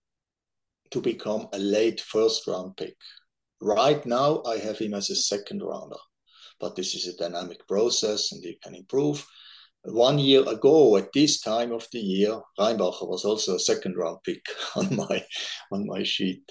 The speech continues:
and, uh, a lot can happen. He's a, he's a different player than Reinbacher. He,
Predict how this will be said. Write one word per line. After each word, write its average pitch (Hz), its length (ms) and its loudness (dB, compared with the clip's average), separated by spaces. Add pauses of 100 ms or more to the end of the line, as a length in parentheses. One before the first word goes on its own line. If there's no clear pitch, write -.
(540)
and, 92 260 -4
uh, 90 200 0
a 95 60 -2
lot 104 280 2
can 104 160 0
happen. 95 480 -2 (160)
He's 156 340 4
a, 131 360 6 (460)
he's 156 280 2
a - 80 0
different 147 400 4
player 101 300 6
than 87 160 -8
Reinbacher. 82 720 -12 (800)
He, 113 520 0